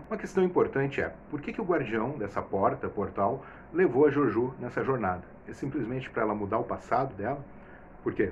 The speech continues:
Porque dessa vez ela tem a oportunidade de corrigir as coisas, né? É como aquelas parábolas que o personagem tem a chance de revi-, reviver momentos do passado pra consertar as coisas que deram errado na sua vida, et cetera e tal, né? Ela sempre lamentou a morte da Michael, né?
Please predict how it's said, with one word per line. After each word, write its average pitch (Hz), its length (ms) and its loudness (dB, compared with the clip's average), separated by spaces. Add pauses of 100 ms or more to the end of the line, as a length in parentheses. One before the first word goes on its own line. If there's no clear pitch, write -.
Porque - 160 -8
dessa 98 260 -2
vez 123 260 0
ela 131 120 0
tem 117 160 -4
a 98 40 2
oportunidade 135 680 -2
de 135 120 -8
corrigir 151 560 2
as - 100 -6
coisas, 98 420 -2
né? 98 160 -8 (240)
É 120 60 -8
como 165 160 0
aquelas 185 240 0
parábolas 135 640 6
que - 60 -8
o - 40 -4
personagem 127 540 0
tem 127 140 -4
a 120 60 -4
chance 123 340 -6
de 107 100 -2
revi-, 117 440 0
reviver 117 640 0 (280)
momentos 113 440 0
do 117 100 -4
passado 123 560 2
pra 139 160 -4
consertar 127 560 2
as 123 100 -2
coisas 123 300 -2
que - 80 -12
deram 123 240 -2
errado 117 380 -2 (260)
na 123 100 -2
sua 135 200 2
vida, 120 340 -2
et 123 100 -2
cetera 117 360 -4
e 127 40 -6
tal, 98 220 -2
né? 98 200 -6 (380)
Ela 151 120 0
sempre 214 200 4
lamentou 180 640 4
a 143 80 -2
morte 123 360 0
da 139 80 0
Michael, 123 480 -2
né? 92 140 -12